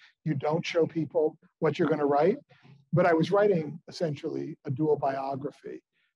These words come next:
And as my agent said, "You don't wanna get into a legal fight with a family worth thirteen billion dollars. It's just not a good way to go." So I, I wrote, I wrote to both families with the manuscript, and I said, you know, "I'd like any corrections, but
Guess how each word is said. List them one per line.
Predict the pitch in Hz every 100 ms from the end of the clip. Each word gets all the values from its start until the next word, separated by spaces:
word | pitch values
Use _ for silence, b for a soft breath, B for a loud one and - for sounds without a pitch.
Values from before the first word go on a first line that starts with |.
| _ -
And | 170 156
as | 151
my | 160 151
agent | 180 165 175 160
said, | - 165 139 - - _ -
"You | 160
don't | 170 170
wanna | 156
get | 160 151
into | 143 151
a | 143 151
legal | 143 143
fight | - 147 -
with | 143
a |
family | 139 160 147 147
worth | 139 139 139
thirteen | 147 - 160 139
billion | 143 139
dollars. | 143 135 139 143 139
It's | 135
just | - - -
not | 147 - - B B B 175
a |
good | 143 151
way | 151
to | 139
go." | 131 131 - B B
So | - 214
I, | 180 180 -
I | 180
wrote, | 175 233 247 -
I | 170
wrote | 185 226
to | 220
both | 190 185
families | - 175 165 165 156 156
with | 151
the |
manuscript, | 147 143 143 135 - 143 151
and | 139
I | 131
said, | - 226 202 151 135 b b _
you | 196 180
know, | 156 147 147 175 -
"I'd | 156
like | 143 156 151 _ _ - _ _ _ -
any | 160 156
corrections, | - 160 165 - - 156 151 -
but | 151 156